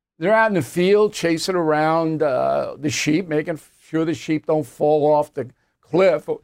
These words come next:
And they have great balance, corgis. Uh, Holly the Terror Dog has never fallen into the pool or the ocean. Doesn't go in. Goes right up, but doesn't go in.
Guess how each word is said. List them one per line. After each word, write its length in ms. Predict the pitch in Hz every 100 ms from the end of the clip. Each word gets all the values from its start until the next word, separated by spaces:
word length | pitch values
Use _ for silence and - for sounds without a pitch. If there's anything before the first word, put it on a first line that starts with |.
| _ _
And 140 | - 156
they 80 | 180
have 120 | 127
great 260 | 196 208 202
balance, 420 | 175 139 104 -
corgis. 540 | - 127 98 - - _ _ _ _ _ 131
Uh, 140 | 127
Holly 360 | 147 170 185 170
the 120 | 160
Terror 260 | 170 165
Dog 200 | 151 147
has 160 | 139 110
never 340 | 131 156 175
fallen 420 | 123 170 156 151 143
into 240 | 139 131
the 100 | 120
pool 520 | - 175 175 185 185 - _ -
or 320 | 196 233 254
the 200 | 247 240
ocean. 480 | 254 254 - 147 - _ _ _ _ _ _ _
Doesn't 240 | 139 147 185
go 220 | 220 226
in. 240 | 240 147 - _ _ _
Goes 200 | - 123
right 280 | 143 196 226
up, 360 | 277 247 214 - _ _
but 140 | 147 120
doesn't 300 | 151 131 135
go 240 | 147 160
in. 160 | 156